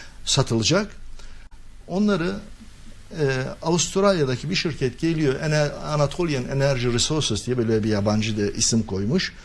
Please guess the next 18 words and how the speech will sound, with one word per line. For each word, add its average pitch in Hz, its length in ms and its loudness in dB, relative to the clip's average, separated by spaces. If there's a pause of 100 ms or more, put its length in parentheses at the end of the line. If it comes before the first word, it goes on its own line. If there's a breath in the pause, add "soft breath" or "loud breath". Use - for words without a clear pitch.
(460 loud breath)
E, 143 100 -4 (420)
bizden 196 440 4 (920)
Yozgat'takinin 156 880 0
tamamını 190 520 2
alıyor. 175 340 2 (200)
Yüz 147 160 -2
seksen 180 420 0
bin 170 100 2
hektar. 147 520 0 (800 loud breath)
Bütün 180 280 2
uranyum 156 360 4
arazileri, 120 500 2
en 160 200 2
zenginleri. 117 640 0 (2000 loud breath)
Ben 208 180 4
bu 202 80 2
şirketi 190 420 0
araştırdım. 139 640 0